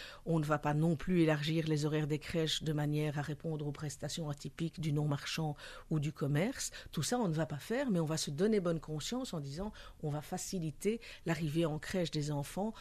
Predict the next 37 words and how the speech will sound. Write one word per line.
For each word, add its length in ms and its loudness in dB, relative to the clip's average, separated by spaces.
en 160 0
défiscalisant. 920 -2
Entre 320 0
nous, 240 6
c'est 160 2
pas 140 4
les 80 4
petits 180 -4
salaires 460 4
que 80 -2
ça 160 -2
va 120 -4
servir, 600 -2
c'est 160 0
les 100 2
plus 160 0
gros 220 2
salaires, 460 0
puisque 340 0
les 80 0
gens 200 2
qui 120 -4
ont 100 2
un 60 0
petit 160 -6
salaire, 400 -2
avec 160 -2
leurs 160 -2
quatorze 380 -2
euros 220 -2
par 260 -4
jour 320 0
de 80 -2
crèche, 400 -4
ils 80 -4
s'en 200 -2
sortaient. 440 -4